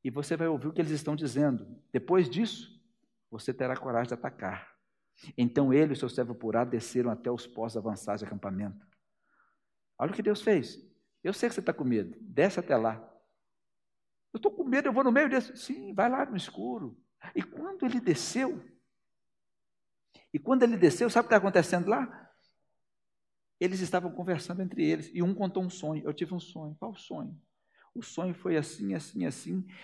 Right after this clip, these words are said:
e nós fomos atacados." E um disse, "Isso é a espada de Gideão, que vai destruir todos os midianitas." Eles mesmos dizendo: Olha o que Deus fez ele ouvir.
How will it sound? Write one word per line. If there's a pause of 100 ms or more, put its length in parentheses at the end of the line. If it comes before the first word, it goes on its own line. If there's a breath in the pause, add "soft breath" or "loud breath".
(140)
e
nós
fomos
atacados."
E
um
disse, (840)
"Isso
é
a
espada
de
Gideão, (320)
que
vai
destruir (180)
todos
os
midianitas."
Eles
mesmos
dizendo: (1000)
Olha
o
que
Deus
fez
ele
ouvir.